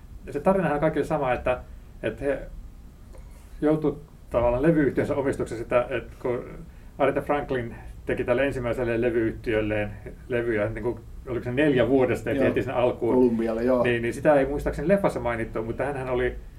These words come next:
Speaker 1: jäi velkaa sille levyyhtiölle siitä, että koska ne levyt eivät myyneet
Speaker 2: Niissä on niin paljon
Speaker 1: tarpeeksi.
Speaker 2: isoja
Speaker 1: Joo.
Speaker 2: ennakkoja.
Speaker 1: Joo.
Speaker 2: Joo.
Speaker 1: Niin, niin, niin, tota, ja samaten sitten se, että, että se o-, se oli vaan, vaan tapa, että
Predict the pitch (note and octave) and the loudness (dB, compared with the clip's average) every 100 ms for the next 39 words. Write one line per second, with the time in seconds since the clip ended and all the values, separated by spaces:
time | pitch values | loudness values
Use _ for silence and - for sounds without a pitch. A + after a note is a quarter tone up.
0 | - - B2 B2+ B2+ - - - - - | -18 -2 2 2 0 -10 -16 -18 -20 -18
1 | - D#3+ G#3+ G#3+ - A2 G2+ G2+ - - | -8 4 6 6 4 0 0 -2 -10 -4
2 | A#2+ C3 C#3+ B2 A2 - G#2+ G#2+ C#3+ B2 | 0 2 2 0 -2 -2 -2 -2 -2 0
3 | A2+ G#2+ A2 A#2 A#2+ C#3 B2 A#2 A2 D3 | -2 -4 -6 -4 0 0 0 -2 -4 0
4 | D#3 B2 G#2 A#2+ A2 C3+ C#3 G2 - - | 0 0 -2 0 2 2 2 0 -2 -6
5 | D3+ D3 C#3+ C#3+ C3 A#2+ A#2+ A2 C#3+ G#2+ | -4 2 4 4 2 -2 -4 0 4 6
6 | A2+ - - - - - - - A#2+ A2+ | 4 0 -12 -16 -16 -16 -16 -6 -4 -4
7 | A2+ A2+ A2 G#2+ A2 A2+ A2+ G#2+ A2+ A2 | -4 -4 -4 -4 -6 -4 -8 -4 -2 -2
8 | A2 - - - B2 - D3+ C3+ C3 A2 | -6 -12 -16 -2 -2 0 2 2 2 -2
9 | B2+ - A2+ C3 G#2+ G2+ B2 G#2+ - - | -2 -4 -2 0 0 0 -2 -2 -10 -16
10 | - - - - A2+ G#2+ - C3 A#2+ C3+ | -14 -16 -16 -12 -10 -10 -4 -2 0 -2
11 | C#3 D#3 D3+ B2+ A#2+ D3 C#3+ - - D#3 | -4 -6 -2 0 4 4 4 -2 0 2
12 | D3 D3 C#3+ B2 A2+ A2+ B2+ | 2 0 2 2 2 0 -2